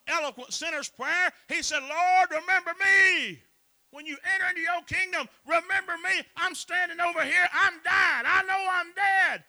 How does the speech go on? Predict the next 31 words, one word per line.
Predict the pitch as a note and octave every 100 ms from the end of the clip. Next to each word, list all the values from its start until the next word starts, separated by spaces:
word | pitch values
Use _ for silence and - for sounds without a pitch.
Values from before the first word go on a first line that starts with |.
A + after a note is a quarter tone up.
| _
I | F#4+ F4
have | F4 E4
no | F4+ B3+
hope | D#4 E4 D4+
of |
this | D4 D4
life. | B3+ D#4+ F#4+ F#4+ - _
But | C#4 C#4+
Lord, | F4 F#4+ F4+
remember | F4+ G4+ G4 F#4 F4+
me." | F4 C#4
When | D4
the | D4+ D#4+
other | F4+ G4 F4
man | E4+ E4 D#4
began | C#4+ D#4+ D#4+
to |
mock | D4+ F4 - D4+
him, | C#4 - -
he | F4+
said, | D#4 C#4+
"You | F#4 G4+ F4
and |
I | F#4+ G4
deserve | F4 D4+ C#4 G4 G4+ F#4+ D4
this, | F4 D#4 - -
but | D#4+ D#4
this | G4 -
man | C#4+ F#4+ F#4+ E4
is | C#4+ A#3 - A4
innocent." | G#4 F#4+ - E4+ E4 C4+ G#3+ - -